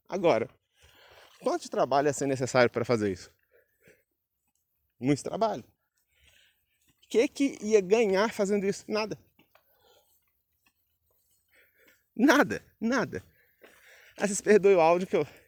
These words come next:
faço as caminhadas e, <laughs> e vou conversando, né? Então, <laughs> eu vou falando enquanto estou caminhando. Eu com-, ca-, empurrando o carrinho do meu filhinho, que tá dormindo. Bom, pelo menos aqui no F M G, no F M G dá uma,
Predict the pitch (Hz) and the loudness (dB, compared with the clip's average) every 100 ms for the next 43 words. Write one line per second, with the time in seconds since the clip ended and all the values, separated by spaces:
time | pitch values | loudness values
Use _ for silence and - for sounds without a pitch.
0 | - - - - 147 120 123 135 143 123 | -20 -20 -20 -2 -2 -2 -4 -2 0 2
1 | 139 160 151 143 - - - - - - | 2 2 2 -2 -4 -18 -20 -20 -20 -20
2 | - - - - 196 175 180 156 147 120 | -16 -4 2 4 4 4 0 0 0 -2
3 | 98 123 - _ - - - - - _ | -2 -6 -10 _ -20 -20 -20 -20 -20 _
4 | 107 113 110 113 110 - - - - 127 | -16 -8 -4 -4 -6 -14 -18 -10 -6 2
5 | 143 - 117 107 107 - - - - _ | 4 4 2 0 -4 -8 -20 -20 -20 _
6 | _ _ _ - 120 107 123 127 143 131 | _ _ _ -12 -10 -10 -10 -8 -8 -8
7 | - - - - - - _ - 127 127 | -12 -20 -20 -20 -20 -20 _ -2 0 0
8 | 135 120 - - 151 156 151 143 131 - | -2 -4 -10 -8 -4 2 2 2 0 0
9 | 127 123 117 117 113 - 104 - - _ | 0 0 -2 -4 -6 -6 -6 -8 -16 _
10 | _ 117 110 110 101 - - - - - | _ -4 -2 -2 -4 -8 -14 -20 -18 -20
11 | - - - _ _ - 185 123 - - | -20 -20 -20 _ _ 2 2 2 -6 -20
12 | - - - _ _ _ _ _ _ _ | -20 -20 -20 _ _ _ _ _ _ _
13 | - - - - _ 226 214 240 269 233 | -20 -20 -20 -20 _ 2 4 4 2 2
14 | 202 170 175 139 151 175 147 135 135 135 | 2 2 0 2 4 4 2 2 2 2
15 | 120 139 151 160 151 | 6 6 6 2 2